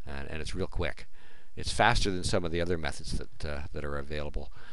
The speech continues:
And I know it's a subjective method. It's a subjective dis-, uh, uh, final result. Each person will have their own view of what's right, but it's gonna be better than where you started. Okay, so thanks for watching. Thanks for visiting my site.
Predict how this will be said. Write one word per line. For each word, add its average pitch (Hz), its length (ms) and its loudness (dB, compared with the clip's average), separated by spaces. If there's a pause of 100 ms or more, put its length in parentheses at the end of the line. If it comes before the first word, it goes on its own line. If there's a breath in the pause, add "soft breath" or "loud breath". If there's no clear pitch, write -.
(200 loud breath)
And 85 100 -2
I 90 60 0
know 101 140 2
it's - 140 0
a 90 60 0
subjective 107 640 0
method. 110 480 0
It's - 180 -2
a - 40 0
subjective 90 640 0
dis-, 85 260 0
uh, 78 420 -2 (920 loud breath)
uh, 82 260 -2
final 107 400 4
result. 98 400 2
Each - 260 -2
person 95 280 4
will 85 80 -2
have 87 220 -2
their 85 180 0
own 87 400 -2 (120)
view 90 300 2
of 85 80 4
what's 82 200 4
right, 107 300 2 (580 loud breath)
but 82 160 2
it's - 140 -2
gonna 85 160 -2
be 85 120 0
better 85 260 0
than 80 140 -2
where 78 100 -2
you 76 80 -2
started. 76 400 0 (600 loud breath)
Okay, 160 260 4
so 120 340 4
thanks 147 380 0
for - 160 0
watching. 151 560 2
Thanks 80 340 0
for 85 140 0
visiting 87 360 0
my 85 120 0
site. 135 400 2